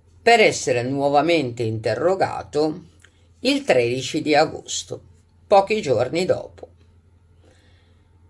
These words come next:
Stranamente cambia completamente la sua versione. Ammette tutto. Ammette di aver ucciso la moglie Shannon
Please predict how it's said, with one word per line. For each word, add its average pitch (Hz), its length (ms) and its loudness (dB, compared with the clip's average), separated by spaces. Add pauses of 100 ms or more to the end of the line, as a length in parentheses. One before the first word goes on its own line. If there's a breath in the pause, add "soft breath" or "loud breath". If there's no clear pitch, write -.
(960)
Stranamente 165 1300 0 (960)
cambia 175 440 2
completamente 180 760 0
la 180 120 2
sua 117 340 -4
versione. - 840 -4 (1200 soft breath)
Ammette 165 920 0 (260)
tutto. - 640 -10 (1300 soft breath)
Ammette 170 1040 0
di 123 200 -4
aver 127 260 2
ucciso 120 840 -2
la 127 240 0
moglie 117 460 -2
Shannon 123 880 -4